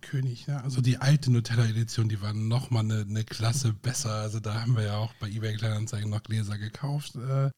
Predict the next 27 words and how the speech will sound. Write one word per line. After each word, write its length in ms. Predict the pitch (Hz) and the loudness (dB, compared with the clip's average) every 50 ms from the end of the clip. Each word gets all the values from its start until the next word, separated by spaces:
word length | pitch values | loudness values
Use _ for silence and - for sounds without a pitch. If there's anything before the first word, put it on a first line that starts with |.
| _ _ - | _ _ 0
die 160 | 131 131 127 | 2 4 4
mit 240 | 120 127 139 131 127 | 6 6 4 4 4
der 100 | 117 - | 4 4
alten 260 | 135 143 143 - 135 | 4 2 4 4 4
Rezeptur 520 | 127 135 131 - 139 135 135 - - 143 | 2 2 2 2 0 0 0 2 2 4
waren, 160 | 147 143 139 | 4 6 6
weil 80 | 135 135 | 6 4
das 180 | 135 143 - - | 4 2 2 0
war 80 | 143 143 | 0 0
auch 80 | 139 135 | 2 2
wieder 180 | 139 131 131 | 4 4 4
so, 220 | 127 131 131 139 165 | 4 4 4 4 2
hups, 240 | 247 - - - | 0 -2 -4 -8
auf 160 | - 147 139 - | -6 -6 -4 -2
einmal 280 | 123 131 147 131 123 | 2 4 6 6 6
ist 140 | 123 - - | 4 4 2
es 140 | 120 - - | 0 -2 0
da, 320 | - 117 120 127 131 120 | 0 0 2 2 2 2
wie 100 | 113 117 | 0 0
bei 160 | 104 113 110 | 0 0 0
Punika, 540 | 110 - - 120 123 127 127 - 117 117 117 | -2 0 0 2 2 0 0 0 2 2 4
hups, 260 | 113 127 131 - - | 2 2 0 -4 -6
auf 100 | - 120 | -4 -2
einmal 260 | 139 127 131 127 123 127 | 0 0 0 0 0 -2
ist 60 | 127 | -2
sie 120 | 135 127 | -2 -2
weg. 180 | 127 135 135 | -2 -2 -4